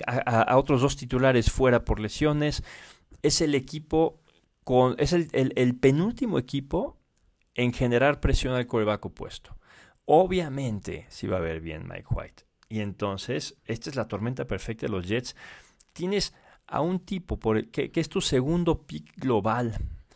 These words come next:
que tiene talento. Y ahora, eh, y, y no solo, no lo ma-, no, no, no solo eso, n-, ni siquiera lo vestiste para el partido. O sea, el mensaje que estás dando al no vestir a un quarterback sano es brutal.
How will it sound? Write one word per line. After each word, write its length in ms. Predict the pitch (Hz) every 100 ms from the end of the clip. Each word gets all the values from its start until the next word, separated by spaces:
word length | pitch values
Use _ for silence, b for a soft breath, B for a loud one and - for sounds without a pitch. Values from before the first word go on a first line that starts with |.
| b
que 120 | - 135
tiene 400 | 135 147 170 170
talento. 640 | 139 107 113 127 104 92 b b b b b _ _ _
Y 140 | 156 170
ahora, 420 | 214 175 - - _ _ _ - 135 _ _
eh, 240 | 160 - _ _
y, 240 | - - 175
y 40 |
no 120 | 175
solo, 240 | 226 247 226
no 140 | 220
lo 80 | 240
ma-, 100 | 196
no, 220 | 151 -
no, 100 | 202
no 100 | 208
solo 260 | 214 202 220
eso, 340 | 240 151 - - _ _ _ _ _ _
n-, 260 | 156 160 165
ni 80 | 165
siquiera 420 | - 156 190 220
lo 120 | 208
vestiste 560 | 160 139 - 208 - 160
para 160 | 117
el 80 | 104
partido. 420 | 104 95 - 90
O 20 | 90
sea, 140 | 131
el 60 | 139
mensaje 520 | 135 123 190 - 233
que 100 | 170
estás 340 | - 151 135
dando 260 | 127 104 92
al 100 | 98
no 120 | 147
vestir 340 | 196 - 139
a 60 | 127
un 80 | 123
quarterback 340 | 127 113 107
sano 500 | - - 82 95 - B B B B B B -
es 160 | 175
brutal. 480 | 185 131 - 76